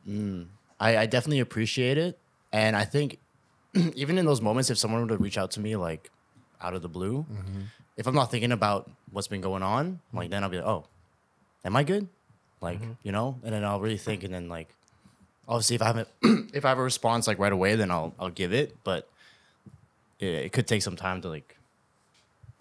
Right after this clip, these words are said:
Speaker 1: um,
Speaker 2: Yeah.
Speaker 1: bring it up
Speaker 3: Mm-hmm.
Speaker 1: because it, it came out of, like, the question could have came out of nowhere, and I wasn't ready for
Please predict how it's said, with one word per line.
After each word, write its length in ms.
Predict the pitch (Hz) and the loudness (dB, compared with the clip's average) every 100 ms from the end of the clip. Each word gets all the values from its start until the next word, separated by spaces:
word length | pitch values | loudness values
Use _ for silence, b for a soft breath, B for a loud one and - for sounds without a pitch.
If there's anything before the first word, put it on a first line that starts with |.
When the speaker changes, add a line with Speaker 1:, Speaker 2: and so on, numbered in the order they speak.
| - | -4
Speaker 1:
um, 360 | 82 80 73 | -2 -2 -4
Speaker 2:
Yeah. 80 | 85 - - - - - - - _ - | -8 -14 -20 -20 -20 -20 -20 -20 _ 0
Speaker 1:
bring 160 | 131 110 | 2 4
it 80 | 107 | 4
up 260 | 92 - _ - | 2 -2 _ -10
Speaker 3:
Mm-hmm. 120 | 107 | -4
Speaker 1:
because 500 | 123 98 90 - - | 2 2 2 -2 -4
it, 140 | 104 - | -10 -10
it 140 | 101 - | -12 -6
came 240 | 113 98 | -4 -2
out 140 | 92 90 | -2 -2
of, 60 | |
like, 160 | 90 - | -4 -6
the 160 | 87 - - - | -10 -10 -14 -6
question 260 | 104 101 | -4 -4
could 120 | 101 95 | -2 -4
have 80 | |
came 160 | 101 95 | -4 -4
out 100 | 85 | -4
of 60 | 82 | -4
nowhere, 220 | 85 82 | -6 -4
and 80 | 82 | 0
I 40 | 95 | 0
wasn't 220 | 98 87 | 0 -6
ready 360 | 90 98 95 | -4 -4 -4
for 360 | 85 85 80 | -10 -12 -14